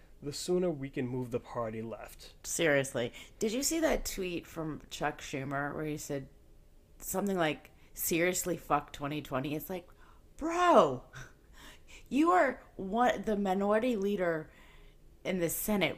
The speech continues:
Speaker 2: What are you, you have power.
Speaker 1: You have
Speaker 2: What,
Speaker 1: so much power.
Speaker 2: what are you talking about, "Fuck twenty twenty"? Like,
Speaker 1: You know,
Speaker 2: what?
Speaker 1: if he had tweeted, "Fuck twelve," I would give him some respect for that.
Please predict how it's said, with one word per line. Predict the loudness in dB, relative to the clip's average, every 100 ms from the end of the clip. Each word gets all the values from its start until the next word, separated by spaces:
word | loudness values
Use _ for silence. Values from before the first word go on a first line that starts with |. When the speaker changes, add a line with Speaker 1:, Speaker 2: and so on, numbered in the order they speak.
| -8
Speaker 2:
What | -4 8 8
are | 10 8
you, | 4 0 -2
you | 4 4 4
have | 4 4 4
power. | 4 4 8 8 8 4 0 -6 0
Speaker 1:
You | 2
have | 2 2
Speaker 2:
What, | 2
Speaker 1:
so | 6 8
much | 10 10
power. | 10 10 10
Speaker 2:
what | 10
are | 10
you | 8 8
talking | 8 4 4 0
about, | 0 0
"Fuck | -2 -2 -2 -2
twenty | -4 -2 -2
twenty"? | -4 -4 -4 -10 -20 -20 -20 -20 -20 -20 -6
Like, | -2 12
Speaker 1:
You | 12
know, | 12
Speaker 2:
what? | 12 2 -2 -8 -10 -20 -20 8
Speaker 1:
if | 8
he | 10
had | 6
tweeted, | 8 6 8
"Fuck | 6 4
twelve," | 4 6 6 4 0 4
I | 4
would | 6
give | 4
him | 2
some | -4
respect | -4 -2 -2 -2
for | -6
that. | -6 -8